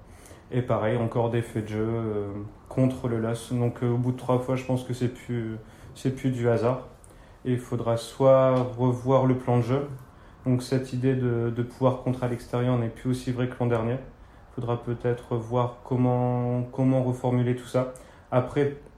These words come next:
pas demain contre, euh, pas demain contre Nice, parce que ça va être une équipe, euh, qui va laisser des espaces, il faudra en profiter.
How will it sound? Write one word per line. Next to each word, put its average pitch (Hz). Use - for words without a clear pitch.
pas 151
demain 139
contre, 135
euh, 120
pas 131
demain 131
contre 135
Nice, 143
parce 123
que 120
ça 120
va 120
être 120
une 120
équipe, 123
euh, 117
qui -
va 120
laisser 123
des 117
espaces, 127
il -
faudra 123
en 120
profiter. 127